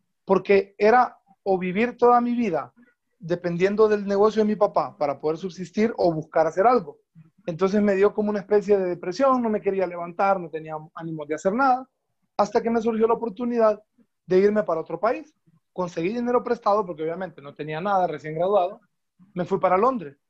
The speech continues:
<clears throat> para no tener problemas legales, ellos,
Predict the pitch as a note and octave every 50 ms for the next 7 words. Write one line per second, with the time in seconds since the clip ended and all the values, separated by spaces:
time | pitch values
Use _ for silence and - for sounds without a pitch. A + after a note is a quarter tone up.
0 | _ _ _ _ _ _ _ _ _ _ _ _ - G3+ G#3+ G3 E3+ - _ _
1 | _ - G3 F#3+ F#3 F#3 G3+ A#3 A#3+ B3+ B3+ C4+ C4 C4 A#3+ A#3 A#3 A#3 A#3 B3
2 | A3+ A3+ A3 G#3 G3+ G#3 G#3+ G#3+ G#3+ _ _ - F#3 G3 G3+ F#3+ -